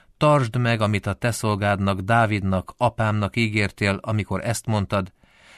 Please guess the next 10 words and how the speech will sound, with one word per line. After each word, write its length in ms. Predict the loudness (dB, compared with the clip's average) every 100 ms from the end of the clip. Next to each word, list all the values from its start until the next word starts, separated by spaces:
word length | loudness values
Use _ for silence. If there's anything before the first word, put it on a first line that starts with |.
| -4
'Nem 260 | 0 2 2
vesznek 440 | 0 0 -4 -4
ki 140 | -4
színem 440 | -4 -2 0 0 0
elől 260 | 0 0
utódaid, 800 | -2 -4 -2 -2 0 2 2 0 -6
akik 300 | -4 -2 -2
Izrael 560 | 0 -2 0 0 0 0
trónján 500 | -2 0 2 2 2
ülnek, 460 | 2 2 -2 -6